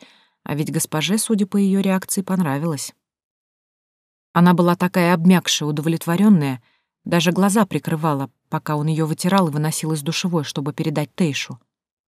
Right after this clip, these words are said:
Приятно, когда женщина не скрывает, что ей понравилось. Хотя ещё приятнее, когда она прямо говорит об этом.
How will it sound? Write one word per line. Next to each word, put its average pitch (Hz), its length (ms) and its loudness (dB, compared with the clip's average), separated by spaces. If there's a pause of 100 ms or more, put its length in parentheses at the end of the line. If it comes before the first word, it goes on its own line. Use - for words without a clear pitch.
(360)
Приятно, 220 360 2
когда 147 260 -2
женщина 175 380 2
не 160 120 0
скрывает, 165 480 -2
что - 160 -6
ей 139 160 -6
понравилось. 143 640 -6 (720)
Хотя 160 240 -2
ещё 147 300 0
приятнее, 143 540 -2
когда 147 280 -4
она 170 140 0
прямо 160 280 0
говорит 131 400 -4
об 127 120 -8
этом. 123 300 -12